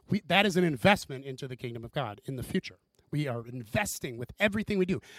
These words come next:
Our character itself is an investment, and everything we do out of godly character is an investment in the future. Every prayer you pray in the middle of the night when God brings someone to your heart,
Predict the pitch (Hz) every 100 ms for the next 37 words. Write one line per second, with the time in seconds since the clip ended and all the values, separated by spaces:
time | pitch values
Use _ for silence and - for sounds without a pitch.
0 | - 175 - - 262 254 - - 110 104
1 | _ _ _ _ _ _ _ _ _ _
2 | _ _ _ _ - 165 - 214 190 110
3 | - 160 165 151 139 160 - - 147 175
4 | 196 226 233 208 185 135 214 160 151 156
5 | 135 160 165 156 - 185 160 143 139 143
6 | 156 151 131 175 165 160 147 143 - 160
7 | 110 - - - - 202 214 180 - -
8 | - 208 214 214 185 - 220 202 180 180
9 | 170 165 165 143 139 147 143 139 - 151
10 | 143 143 127 147